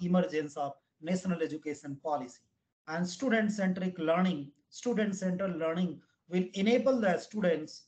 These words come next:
to learn more flexibly, with more mobility, and can have better ability to demonstrate his or her skill sets, which he has acquired during the period of study.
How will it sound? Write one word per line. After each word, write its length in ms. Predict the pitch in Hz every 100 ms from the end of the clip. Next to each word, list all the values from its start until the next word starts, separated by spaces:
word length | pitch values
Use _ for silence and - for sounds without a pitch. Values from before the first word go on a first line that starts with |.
| _ _ -
to 160 | 214
learn 340 | 190 170 180 170
more 400 | 151 180 214 214
flexibly, 720 | - 165 165 202 202 208 214 - _ _ _ _ _ _ _ _
with 240 | 151 214 165
more 240 | 190 233
mobility, 680 | 214 190 190 180 185 170 151 _ _ -
and 360 | 170 170 165 151 _ _ _ _
can 140 | 185
have 260 | 147 165 131
better 220 | 180 185
ability 580 | 196 180 175 156 156 165
to 120 | 165
demonstrate 680 | 147 151 156 - 220 185 - _ _
his 240 | 208 196 170
or 180 | 151 -
her 240 | 175 226 - _ _ _ _ -
skill 360 | - 185 151
sets, 420 | 131 165 139 - -
which 320 | 175 - - _ _ _
he 140 | - 190
has 180 | 165 143
acquired 680 | - - 160 156 151 147 - _ 143
during 380 | 156 147 147 - _ _ _ 135
the 100 | 143
period 340 | 185 160 143
of 140 | 139
study. 340 | - - 147